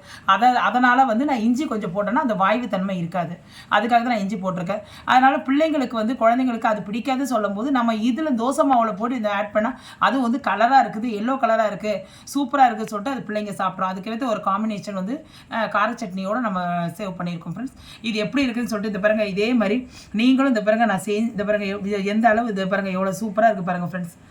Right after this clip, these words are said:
எவ்வளோ அருமையா இருக்கு பாருங்க தோசை. இது, இதை, இதே மாதிரி நீங்களும் வந்து இதை, இதை, அ, நீங்க செஞ்சு நீங்களும் சாப்பிடுங்க ஃப்ரெண்ட்ஸ். எப்படி இருக்குதுன்னு சொல்லிட்டு எனக்கு கமெண்ட் செக்ஷன்ல சொல்லுங்க ஃப்ரெண்ட்ஸ்.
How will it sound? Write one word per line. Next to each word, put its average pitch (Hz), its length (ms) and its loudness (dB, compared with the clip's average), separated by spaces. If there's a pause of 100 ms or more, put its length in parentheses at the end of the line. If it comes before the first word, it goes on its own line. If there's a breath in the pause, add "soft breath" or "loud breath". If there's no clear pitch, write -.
(240 loud breath)
எவ்வளோ 208 300 2
அருமையா 226 280 2
இருக்கு 180 140 -2
பாருங்க 175 300 -2
தோசை. 175 240 -6 (460 loud breath)
இது, 196 160 -2
இதை, 190 200 -2
இதே 208 180 0
மாதிரி 226 260 4
நீங்களும் 240 460 2
வந்து 214 120 0
இதை, 190 200 0
இதை, 185 160 -2 (560 loud breath)
அ, 202 120 0
நீங்க 190 180 0 (100)
செஞ்சு 226 460 2 (240 loud breath)
நீங்களும் 226 400 2
சாப்பிடுங்க 185 320 2
ஃப்ரெண்ட்ஸ். 220 200 0
எப்படி 226 380 2
இருக்குதுன்னு 220 400 2
சொல்லிட்டு 196 340 2 (280 loud breath)
எனக்கு 185 260 0
கமெண்ட் 233 260 4
செக்ஷன்ல 196 300 0
சொல்லுங்க 180 380 0
ஃப்ரெண்ட்ஸ். 165 340 -4